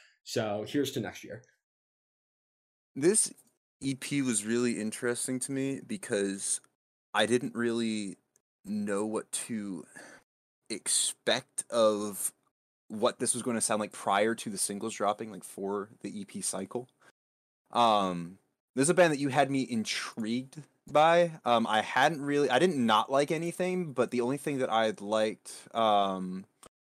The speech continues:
Speaker 2: was Wide Awake, and I think it was the second part of it was In Awful Everland or something like
Speaker 1: Awful
Speaker 2: that.
Speaker 1: Ever After.
Speaker 2: Uh,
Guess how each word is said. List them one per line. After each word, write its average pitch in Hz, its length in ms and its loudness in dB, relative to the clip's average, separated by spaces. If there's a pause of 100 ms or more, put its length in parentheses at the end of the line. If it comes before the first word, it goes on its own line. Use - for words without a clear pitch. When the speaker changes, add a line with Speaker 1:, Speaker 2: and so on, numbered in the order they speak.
(300)
Speaker 2:
was 110 540 4
Wide 107 300 4
Awake, 107 380 2
and 104 80 -8
I 98 40 -10
think - 160 -14
it 113 60 -12
was 107 220 -6
the 101 160 -8
second 104 280 -6
part 110 180 -2
of 101 80 -6
it 95 80 -6
was 95 320 -8
In 104 280 -6
Awful 98 500 -2
Everland 104 520 -2
or 104 60 -6
something 113 320 -8
like 110 180 -6
Speaker 1:
Awful 135 240 6
Speaker 2:
that. 131 60 6
Speaker 1:
Ever 117 160 2
After. 104 400 -4
Speaker 2:
Uh, 110 180 2